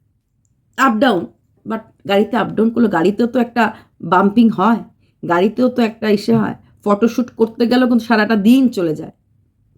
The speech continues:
পরিশ্রম হয়, বাচ্চাটা রেস্ট পায় না। কিন্তু তার জন্য যে ডাক্তারকে আমরা দ্বিতীয় ভগবান বলি, সুন্দর কথা উনি বলেছেন, "আমি তো আর পেটের ভিতরে গিয়ে বাচ্চাটাকে মারিনি।" না, ওদের কথা হচ্ছে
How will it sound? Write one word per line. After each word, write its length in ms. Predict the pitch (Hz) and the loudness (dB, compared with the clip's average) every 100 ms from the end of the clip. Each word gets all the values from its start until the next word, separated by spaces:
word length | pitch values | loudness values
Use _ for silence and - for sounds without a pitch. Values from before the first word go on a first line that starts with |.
| _ - | _ 0
পরিশ্রম 500 | 220 226 - 196 170 | 2 2 -2 -2 -2
হয়, 140 | - - _ _ _ _ _ _ - | -8 -14 _ _ _ _ _ _ -4
বাচ্চাটা 420 | 190 202 208 208 | -2 0 0 0
রেস্ট 340 | 196 208 - - | 2 0 -2 -14
পায় 220 | - 156 | -10 -8
না। 160 | 156 - - _ _ _ _ - _ _ _ _ _ _ _ _ _ - | -8 -12 -18 _ _ _ _ -20 _ _ _ _ _ _ _ _ _ 2
কিন্তু 220 | 330 339 | 4 2
তার 240 | 320 302 | 2 2
জন্য 380 | 285 320 233 240 | 2 2 2 0
যে 100 | 233 | 0
ডাক্তারকে 440 | 233 247 - 294 311 | 2 2 0 -2 0
আমরা 120 | 285 | 0
দ্বিতীয় 280 | 247 247 254 | 0 0 0
ভগবান 460 | 214 180 220 269 | 0 2 2 4
বলি, 300 | 240 196 220 - _ - | 2 2 -4 -12 _ -6
সুন্দর 280 | 302 339 | 0 2
কথা 160 | 294 262 | 2 2
উনি 100 | 262 | 2
বলেছেন, 440 | 220 226 226 185 - _ - _ _ | 2 0 -2 -6 -8 _ -20 _ _
"আমি 240 | - 254 302 | -2 0 2
তো 100 | 320 | 0
আর 60 | |
পেটের 280 | 302 277 277 | 0 -2 0
ভিতরে 260 | 240 233 262 | 0 0 0
গিয়ে 120 | 254 | 0
বাচ্চাটাকে 320 | 240 240 247 | -2 -2 0
মারিনি।" 480 | 247 233 285 302 214 _ _ _ _ - _ _ _ _ _ _ - _ - | 2 4 4 2 -2 _ _ _ _ -20 _ _ _ _ _ _ -20 _ -8
না, 120 | 175 | -2
ওদের 300 | 220 220 359 | 2 2 0
কথা 240 | 311 311 | -2 -2
হচ্ছে 340 | 320 320 339 | -2 -2 -4